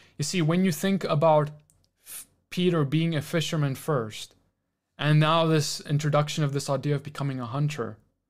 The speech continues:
there are two differences, two stark differences. The first thing that you need to understand is that a fisherman is always after a, is, they're usually after a particular type of fish. In fact, when you look at Matthew ten, verse five, this is what Yeshua told them.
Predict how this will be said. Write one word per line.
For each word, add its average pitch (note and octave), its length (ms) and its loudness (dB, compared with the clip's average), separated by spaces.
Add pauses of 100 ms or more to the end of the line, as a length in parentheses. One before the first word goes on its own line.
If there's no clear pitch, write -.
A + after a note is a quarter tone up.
(340)
there C#3+ 120 0
are C#3+ 60 2
two D#3+ 240 -2
differences, C3 720 -6
two D#3 180 -4
stark C3+ 320 -4
differences. - 600 -14 (1300)
The D3 80 0
first G3 400 2
thing F#3 180 2
that D3+ 140 0
you D#3 60 2
need D#3+ 140 0
to D#3 60 0
understand D3 540 0
is C3 80 -2
that C#3 160 0
a D3 60 -4
fisherman E3 540 -2
is C#3+ 120 0
always D3+ 460 0
after C#3 580 -4 (720)
a, C#3 120 -2 (200)
is, D3 220 0
they're D3+ 180 4
usually E3+ 280 2
after D3+ 320 0
a C#3+ 40 -6
particular C#3+ 500 -4
type C3 340 -6
of G#2+ 80 -16
fish. - 420 -10 (1000)
In D3 100 0
fact, D#3+ 340 2
when E3 120 0
you D#3+ 120 2
look F3 200 0
at D#3+ 60 0
Matthew D3+ 440 0
ten, D#3 300 -2
verse C#3 220 -2
five, D3 420 -2
this C#3 180 -8
is D3+ 200 -6
what C#3+ 140 -2
Yeshua C#3 460 -4
told C3+ 300 -8
them. A2 240 -10